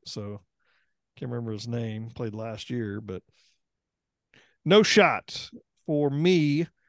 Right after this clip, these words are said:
on anybody else other than Jack Ham. Great, great player. Not a lo-,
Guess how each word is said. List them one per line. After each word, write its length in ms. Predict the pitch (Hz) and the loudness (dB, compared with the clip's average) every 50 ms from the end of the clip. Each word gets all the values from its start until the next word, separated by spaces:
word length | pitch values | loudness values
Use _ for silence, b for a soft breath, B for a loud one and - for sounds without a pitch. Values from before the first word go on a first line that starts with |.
| _ _ _ _ _ _ _ _ _ _ _ - | _ _ _ _ _ _ _ _ _ _ _ -4
on 160 | - 139 147 | -2 0 2
anybody 320 | 156 160 156 156 156 156 | 2 4 6 6 6 6
else 140 | 151 151 139 | 6 4 4
other 100 | 156 147 | 2 2
than 160 | 143 139 131 | 2 0 0
Jack 260 | 123 135 131 127 113 - | 0 -2 -2 -4 -4 -6
Ham. 400 | 123 117 107 95 90 87 98 - _ _ _ _ _ _ _ _ _ _ | -6 -6 -6 -6 -8 -14 -18 -20 _ _ _ _ _ _ _ _ _ _
Great, 320 | - 123 135 135 - - 147 | -6 -6 -6 -6 -8 -10 -8
great 240 | 135 131 135 135 - | -6 -6 -6 -6 -6
player. 440 | - 123 117 104 95 87 85 - _ _ _ _ _ _ _ _ _ _ _ _ _ _ _ _ _ _ _ _ _ _ _ _ _ _ _ _ _ _ _ _ _ _ _ _ _ _ _ _ _ _ _ _ _ _ _ _ - | -6 -4 -4 -4 -6 -10 -14 -20 _ _ _ _ _ _ _ _ _ _ _ _ _ _ _ _ _ _ _ _ _ _ _ _ _ _ _ _ _ _ _ _ _ _ _ _ _ _ _ _ _ _ _ _ _ _ _ _ -10
Not 320 | - 143 135 151 170 220 214 | -4 -2 2 2 4 4 4
a 60 | 196 | 4
lo-, 260 | 185 147 139 - | 4 4 2 -2